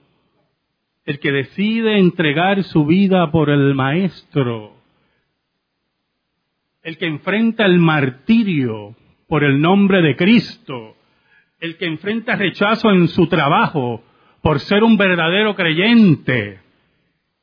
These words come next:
el que enfrenta desdén en su familia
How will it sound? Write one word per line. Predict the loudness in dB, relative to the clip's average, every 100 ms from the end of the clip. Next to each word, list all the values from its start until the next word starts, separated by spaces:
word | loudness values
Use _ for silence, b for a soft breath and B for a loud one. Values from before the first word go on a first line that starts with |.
| _ _ _ _ _ _ _ _ _ _ _ _ _ _ _ _
el | -12 -6
que |
enfrenta | -6 -4 -6 -6 -4 -4 -4 -6 _ _ _ _ _ _ _ _ _ _ _ _
desdén | -8 -4 -4 -6 -2 0 2
en | 4 2
su | 2 0
familia | 0 0 0 2 2 2 -2